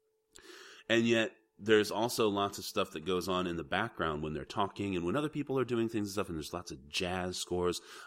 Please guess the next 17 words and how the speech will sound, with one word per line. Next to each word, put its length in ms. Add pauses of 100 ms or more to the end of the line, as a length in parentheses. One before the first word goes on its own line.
lots 280
of, 240 (140)
uh, 180 (160)
really, 400 (480)
really 300
good 200
bongo 380
movements 420
and 80
stuff 200
like 160
that. 160
And 160
so 240
the, 340 (1200)
and 300
so 400